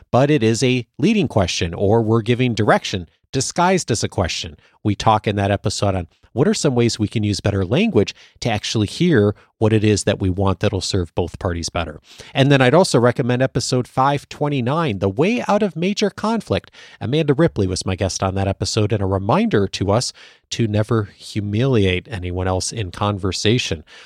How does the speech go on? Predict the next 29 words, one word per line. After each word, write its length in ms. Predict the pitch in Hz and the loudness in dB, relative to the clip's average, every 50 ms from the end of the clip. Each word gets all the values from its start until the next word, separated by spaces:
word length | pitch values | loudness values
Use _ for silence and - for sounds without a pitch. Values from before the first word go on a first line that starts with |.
| - - - | -18 -12 -10
Uh, 220 | 101 87 82 80 | -8 -8 -8 -8
such 300 | - - - 135 - - | -6 -2 -2 -2 -2 -2
an 80 | 107 98 | -2 -4
important, 600 | 87 - - - 107 110 101 101 95 90 - - _ _ _ _ _ _ _ - | -4 -4 -2 -2 -2 -2 -2 -4 -8 -8 -10 -14 _ _ _ _ _ _ _ -16
critical 600 | - - - - 151 151 117 - - - 95 90 | -14 -6 0 2 2 2 2 0 -2 -2 -4 -2
reminder 460 | 87 98 95 90 92 92 92 90 90 87 | 0 -2 -2 0 -2 -2 -2 -2 -4 -4
for 180 | - - 95 | -2 -2 -2
us 160 | 92 - - | -2 -2 -4
as 160 | 98 85 - - | -6 -4 -2 0
leaders. 360 | 110 107 104 110 104 - - _ - _ _ _ - | 0 2 2 2 2 0 -4 _ -18 _ _ _ -10
Much 380 | 107 98 107 139 156 - - - | -4 0 2 2 2 0 -2 -4
more 300 | 117 104 98 95 92 95 | -2 0 0 0 0 0
on 160 | 92 92 90 | -2 -2 -4
how 320 | 90 - - 107 107 104 - | -2 0 2 2 2 2 0
to 260 | - - 117 104 92 - - - _ - 98 | -2 0 0 0 0 -2 -8 -20 _ -8 -4
navigate 580 | 92 101 131 170 196 180 147 113 110 110 107 | 0 2 4 4 4 2 2 2 2 0 0
major 260 | 101 98 92 - - | -2 -4 -4 -4 -6
conflict 520 | 92 - - 98 92 87 - 104 92 - - | -6 -4 -4 -4 -4 -4 -4 -4 -4 -4 -2
and, 280 | - 120 131 127 95 | -2 0 0 0 0
more 160 | 95 95 95 87 | -2 -2 -2 -4
importantly, 440 | 82 - - 117 123 117 - 92 | -4 -4 -4 -4 -4 -4 -6 -6
how 120 | 82 85 95 | -4 -2 -2
to 100 | 92 92 | -2 -2
avoid 340 | 82 80 90 95 107 113 113 | -4 -2 0 2 2 2 2
it 100 | 107 - | 0 -4
in 100 | 95 85 | -6 -8
the 80 | 85 | -8
first 300 | - - 110 110 - - | -4 -2 -2 -2 -2 -2
place 260 | - 95 85 82 - | -4 -4 -4 -4 -6